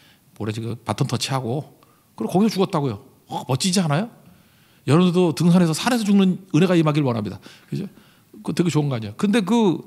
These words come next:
동생인 모세도 그랬다고요. 느보산에서, 신명기 삼십사 장 보니까 느보산에서 그거 다 보고 난 다음에, 그죠?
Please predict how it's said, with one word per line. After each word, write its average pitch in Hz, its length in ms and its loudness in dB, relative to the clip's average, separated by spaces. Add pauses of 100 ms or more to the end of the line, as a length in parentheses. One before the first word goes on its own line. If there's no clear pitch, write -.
(140)
동생인 196 480 4
모세도 220 360 2
그랬다고요. 139 400 0
느보산에서, 180 520 2
신명기 208 320 -2
삼십사 196 260 0
장 175 100 0
보니까 160 200 0
느보산에서 175 760 2 (400)
그거 - 140 -10
다 175 240 2
보고 170 260 4
난 151 160 2
다음에, 123 380 -2
그죠? 117 240 -12